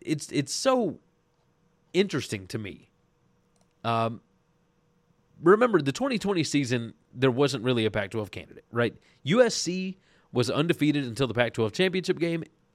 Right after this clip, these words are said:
and then, even then, they weren't a great team,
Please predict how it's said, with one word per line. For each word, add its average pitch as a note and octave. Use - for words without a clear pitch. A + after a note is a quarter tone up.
and C#3
then, G3
even C#3
then, B2+
they A#2
weren't C3
a G#2+
great A2
team, E3+